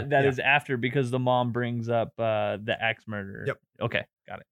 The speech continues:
Speaker 2: So the dad touches her on the shoulder while he's not wearing any pants. She twists his arm into a hammer lock and he's like, "Gah, la, la, fla, la, la."
Speaker 1: <laughs>
Speaker 2: He, he yells at the Mighty Duck to bring him his pants.
Speaker 1: <laughs> Mighty Duck.
Speaker 2: Like, if your life,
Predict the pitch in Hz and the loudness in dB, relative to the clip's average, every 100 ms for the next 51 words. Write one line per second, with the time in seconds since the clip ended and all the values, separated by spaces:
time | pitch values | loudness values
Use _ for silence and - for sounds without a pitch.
0 | _ - 139 127 175 185 165 147 135 139 | _ 2 2 4 4 4 2 -2 0 0
1 | 127 110 135 127 123 113 113 127 120 113 | 0 0 0 2 2 0 0 -2 -2 -2
2 | 110 107 113 131 - - 156 - 160 143 | -4 -6 -6 -6 -8 -4 -4 -2 -2 0
3 | - 135 127 127 127 113 104 147 143 123 | 0 0 0 0 0 -2 -2 0 0 0
4 | 127 131 131 127 123 - 254 262 240 233 | -2 -4 -6 -4 -6 0 6 6 6 4
5 | 208 185 - 240 240 214 185 180 165 131 | 4 2 2 4 6 6 2 0 0 -4
6 | 151 - 165 - - - - - 175 - | -6 -2 -2 0 -2 -2 -4 -4 -2 -2
7 | - - 170 180 180 135 - - 143 147 | -4 -2 2 4 4 2 -2 -6 -4 0
8 | 143 151 156 156 - _ 180 185 170 156 | 4 6 4 0 -6 _ -4 0 2 6
9 | 151 156 143 151 160 - 147 156 160 160 | 6 6 4 2 2 -2 0 0 2 0
10 | 127 - 135 131 - - - 175 143 - | -2 -4 -2 -2 -4 -6 -4 0 -2 0
11 | 160 - 151 - - - 180 151 - 208 | -2 2 -2 0 -4 -4 -10 -8 0 4
12 | 190 - _ - 190 180 214 220 196 214 | 2 -2 _ -10 -6 -4 0 0 4 2
13 | 202 | 2